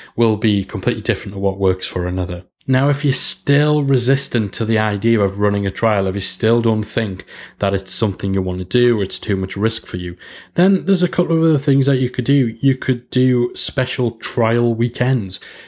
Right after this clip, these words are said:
So rather than just having a standing trial that's out there for anyone to come along and, and take advantage of,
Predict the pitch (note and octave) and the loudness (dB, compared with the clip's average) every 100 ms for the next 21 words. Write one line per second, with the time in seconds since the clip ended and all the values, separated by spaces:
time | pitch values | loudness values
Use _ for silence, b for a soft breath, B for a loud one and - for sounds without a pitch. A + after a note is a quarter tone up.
0 | B C3+ C3+ E3 D3 C3+ A#2+ B2+ A#2+ A2 | B 0 4 4 2 2 0 -2 -2 -2
1 | - B2 A#2+ A#2+ A2+ A2 - A#2 A2+ A2 | -2 0 2 2 0 -2 0 2 2 0
2 | G#2+ B B G#2 G2+ - A2+ G#2 G#2 G2+ | -2 B B -4 -2 -2 -2 0 0 2
3 | G2+ - A2 A2 G#2+ G2 G2+ G#2+ G2 G2+ | 0 -2 -2 0 0 0 -4 -4 0 2
4 | G2 G2 F#2+ F#2 F#2 B B B - F#2+ | 2 2 0 -2 -4 B B B -6 -6
5 | F2+ G#2+ G2 F#2+ G#2+ D3+ B2+ - G2+ G2 | -2 -2 -2 -2 0 0 -2 -2 2 0